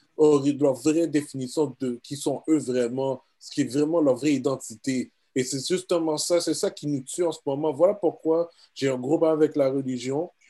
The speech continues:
surtout le christianisme, qui est de, qui est vraiment,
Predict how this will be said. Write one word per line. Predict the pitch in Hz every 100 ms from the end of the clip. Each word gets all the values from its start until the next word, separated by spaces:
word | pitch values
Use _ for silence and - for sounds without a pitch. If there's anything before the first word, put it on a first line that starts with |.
| _ _
surtout | 139 143 185
le | 156
christianisme, | 147 165 - - 139 135 156 185 - _ _
qui | 131
est | 127
de, | 143
qui | 139 139
est | 123 120
vraiment, | 135 180 170 170 170 175